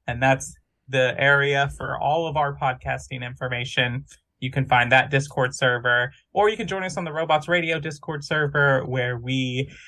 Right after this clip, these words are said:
hang out there at the Robots Radio, which is just a hub for all kinds of podcasts, specific, specifically video game podcasts. And you can hang out, check out the Mass Effect Lorecast, the Witcher Lorecast, all kinds of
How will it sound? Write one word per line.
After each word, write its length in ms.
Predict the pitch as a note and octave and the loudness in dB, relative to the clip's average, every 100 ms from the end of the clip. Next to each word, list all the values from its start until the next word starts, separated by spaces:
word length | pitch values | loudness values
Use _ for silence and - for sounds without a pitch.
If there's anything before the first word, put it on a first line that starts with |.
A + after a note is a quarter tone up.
| - - _ _ | -20 -20 _ _
hang 200 | G3 F3+ | 2 4
out 180 | E3 C#3 | 4 2
there 200 | C#3+ C#3 | 4 4
at 80 | C3+ | 4
the 80 | C3+ | 0
Robots 360 | C3+ B2+ B2+ | 0 0 -2
Radio, 480 | C3 C3 B2+ B2+ B2 | -2 -2 0 0 0
which 300 | B2 B2 - - | -2 -8 -14 -6
is 140 | D3 | -4
just 200 | D3 C#3+ | 0 0
a 60 | C#3+ | 2
hub 320 | C#3 D3 C#3+ | 6 6 6
for 260 | - C3+ - | 0 -2 2
all 140 | D#3+ D#3+ | 4 4
kinds 300 | - D#3+ D3 | 4 0 0
of 80 | C#3+ | -4
podcasts, 680 | C#3+ C3 - C3+ B2 C#3 - _ | -2 -4 -2 -4 -4 -6 -16 _
specific, 680 | - C#3+ - E3+ D3+ D#3 - _ | -12 -10 -8 -4 -4 -4 -10 _
specifically 680 | - D3 C#3+ E3+ D#3 C#3+ C#3 | -6 0 4 4 4 2 2
video 340 | B2 B2+ B2 A#2+ | 2 2 2 2
game 260 | B2 B2 C3 | 0 -2 0
podcasts. 600 | B2 C3 A#2+ A#2 C3 - | 0 0 -2 -2 -4 -10
And 180 | B2+ B2+ | -10 -6
you 120 | B2+ | -8
can 140 | C3 C3 | -6 -2
hang 200 | B2+ B2+ | 0 2
out, 200 | B2+ A#2+ | 2 2
check 200 | C#3+ C3+ | -2 2
out 200 | B2 A#2+ | 2 2
the 140 | B2+ | -2
Mass 300 | B2 C3 C3+ | 0 2 0
Effect 320 | - C#3+ C3+ D3 | 0 0 0 -2
Lorecast, 560 | C#3+ C3 C#3+ C3 C3 - | -4 -2 0 0 -2 -6
the 80 | |
Witcher 300 | B2+ C#3+ D3 | -6 -6 -4
Lorecast, 760 | C3 B2+ B2+ - B2+ B2 B2 - | -2 0 0 0 0 0 0 -6
all 180 | - C3 | -4 -4
kinds 380 | - B2+ B2 B2 | -4 -8 -8 -8
of 180 | A#2+ | -8